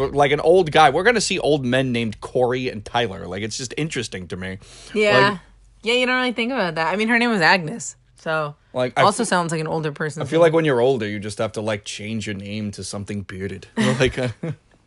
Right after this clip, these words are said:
Speaker 2: Uh, okay. So her next, uh, the next quote from this is, "She obtained foreknowledge from the devil and told Patrick Porteus that he would live but eleven years."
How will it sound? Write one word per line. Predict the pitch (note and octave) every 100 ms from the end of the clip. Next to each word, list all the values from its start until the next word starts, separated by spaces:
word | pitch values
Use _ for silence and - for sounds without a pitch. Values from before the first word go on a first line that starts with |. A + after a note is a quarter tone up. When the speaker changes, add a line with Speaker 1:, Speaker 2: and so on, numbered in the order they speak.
| - - - - - - _ _
Speaker 2:
Uh, | B3+ B3+ B3 B3 A#3+
okay. | C4+ F4 - - - - _ -
So | - D4+ D4 D4
her | D4 C4+
next, | A#3+ C4+ - -
uh, | - F#3+
the | F#3
next | A#3 B3+
quote | - F3 F#3
from | F3
this | F3 C#4+ -
is, | G3+ G3 G3 G#3 _ _ - -
"She | - A#3+
obtained | A3+ G3+ B3+ C4+ C4+
foreknowledge | C4+ C4+ B3 G#3+ A3
from | G#3 G#3+
the | F#3
devil | E3 A3 A3+ D#3+ D#3+
and | F#3 F#3
told | F3+ G3 F#3+ F#3+ G3 G3 B3+ F4+ - - - _ -
Patrick | - B3 B3 G3 - - _ _ _ _ -
Porteus | - B3 G3 E3 F#3+ -
that | F3+
he | G3+
would | G#3+ F#3+
live | G3+ A3+ F#3+ E3 F3 E3
but | F#3 -
eleven | E3 D#3 D#3+ F3
years." | E3 D#3 C#3 C#3 D3